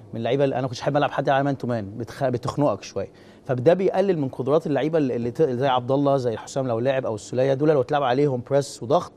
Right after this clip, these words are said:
هتقل قوي من بدايه هجمه النادي الاهلي. فحسام هيلعب على الحته دي، ان هو دايماً الناس دي تبقى مخنوقه، يبقى عنده، آه، الق-، انه ي-، يقفل حته ويقفل الم-، الملعب من الحته دي، وبعدين يلعب بقى على الم-، الكره الطويله لرؤوف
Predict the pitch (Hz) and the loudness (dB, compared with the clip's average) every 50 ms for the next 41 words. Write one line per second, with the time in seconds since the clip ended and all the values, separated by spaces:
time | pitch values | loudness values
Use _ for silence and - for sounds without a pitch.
0 | - - - - - - - - - 113 - - - 160 165 180 165 147 - 147 | -20 -20 -20 -20 -20 -20 -18 -12 -12 -12 -8 -2 2 2 4 4 4 2 4 4
1 | 160 156 147 147 160 160 151 - - - 143 147 131 120 117 123 143 156 147 - | 4 4 4 2 0 -2 -4 -8 -12 -14 -12 -10 -6 -4 0 2 2 2 2 2
2 | 147 147 147 135 127 127 113 113 120 113 120 - 80 104 101 - 120 - - 175 | 0 0 0 0 -2 -4 -4 -6 -6 -6 -6 -6 -8 -6 -6 -6 -4 -2 -2 0
3 | 170 190 208 180 151 135 131 - 170 - - 127 123 123 120 127 143 143 139 147 | 2 2 2 2 2 2 0 0 -2 0 0 -2 0 0 -2 0 0 2 2 2
4 | 156 156 151 139 131 131 143 147 147 151 - 147 127 123 - - 139 135 156 - | 2 2 2 0 0 0 -2 -2 -2 -2 -2 -2 -2 -2 -4 -2 -2 0 0 0
5 | 175 - - - - - - - - - 113 110 104 110 123 147 143 131 127 117 | -2 -4 -8 -20 -20 -20 -20 -18 -12 -10 -6 -4 -2 0 0 0 2 0 0 -2
6 | 120 - - - - - - - - - 117 113 117 123 117 - - 127 123 120 | -4 -10 -20 -20 -20 -20 -20 -14 -10 -6 -6 -4 -4 -6 -6 -4 -2 -2 0 0
7 | 123 127 135 139 - - 156 156 156 165 160 - 143 127 - 160 156 - 131 117 | 0 0 0 0 0 0 2 4 4 2 2 0 -2 -2 -2 -2 0 0 0 2
8 | 120 135 151 151 - - 135 123 123 131 131 131 127 135 127 143 143 139 127 127 | 4 4 2 2 0 -2 -2 -2 0 -2 -2 -2 -2 0 0 0 0 0 0 0
9 | 135 147 135 - - 156 - - 127 131 180 214 - - - - - - 139 131 | 0 0 0 -2 -4 -2 0 0 0 0 0 -2 -6 -12 -20 -12 -6 -2 2 2
10 | 147 170 185 180 - 165 156 156 180 165 151 156 165 170 175 180 - - - - | 2 2 2 2 2 2 2 2 2 2 4 4 4 2 2 0 -2 -10 -20 -20
11 | - - - - - - - - - - 120 120 127 127 127 - - - - 160 | -20 -20 -20 -20 -20 -20 -20 -14 -10 -6 -4 -2 -2 -2 -2 -4 -2 4 6 6
12 | 165 156 147 - 143 135 156 160 156 143 131 131 131 156 160 180 - - - - | 8 6 6 2 2 4 6 6 6 4 4 2 2 2 0 0 -2 -8 -20 -18